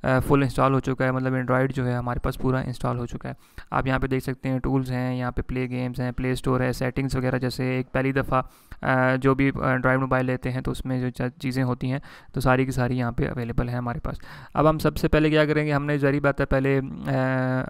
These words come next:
डाउनलोड करनी है चीज़ें, तो हम सिंपल प्ले स्टोर में जाएंगे। प्ले स्टोर में जाके हम सिंपल उसी तरह जैसे, अ, पहले पहले जो है आईडी वगैरह देते हैं, आप यहाँ पे आईडी देंगे अपनी,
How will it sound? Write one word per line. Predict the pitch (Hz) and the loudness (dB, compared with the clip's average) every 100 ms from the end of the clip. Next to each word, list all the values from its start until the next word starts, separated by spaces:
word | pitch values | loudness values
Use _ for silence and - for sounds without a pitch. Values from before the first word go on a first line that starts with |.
| - | -6
डाउनलोड | 127 127 127 135 139 | 0 2 6 6 6
करनी | 139 135 131 | 0 0 -2
है | 127 | -2
चीज़ें, | 127 123 139 135 - - - | -2 -2 -2 -2 -12 -16 -2
तो | 139 | 2
हम | 127 139 | 2 2
सिंपल | 135 139 135 143 | 0 -4 2 2
प्ले | 139 139 143 | 4 2 4
स्टोर | 147 139 | 4 4
में | 139 | 2
जाएंगे। | 135 135 135 | 0 0 -2
प्ले | 139 143 | 2 2
स्टोर | 139 135 | 4 2
में | 135 | 4
जाके | 131 131 131 | 2 0 0
हम | 135 | -2
सिंपल | 131 131 143 | -2 0 0
उसी | 135 135 | 2 2
तरह | 135 135 | 0 0
जैसे, | 131 - | -2 -4
अ, | 131 - - - - | -6 -8 -18 -20 -2
पहले | 139 131 135 139 | 0 2 4 4
पहले | 139 135 135 | 4 4 2
जो | 131 | 2
है | 127 127 | 0 0
आईडी | 131 127 135 | 0 0 0
वगैरह | 135 131 131 | 2 2 0
देते | 127 123 | -2 -2
हैं, | 127 127 | -2 -2
आप | 123 123 | -2 -2
यहाँ | 123 120 | -2 -2
पे | 127 | -2
आईडी | 120 123 | -4 -4
देंगे | 135 135 131 | -2 -2 -2
अपनी, | 131 135 | -4 -4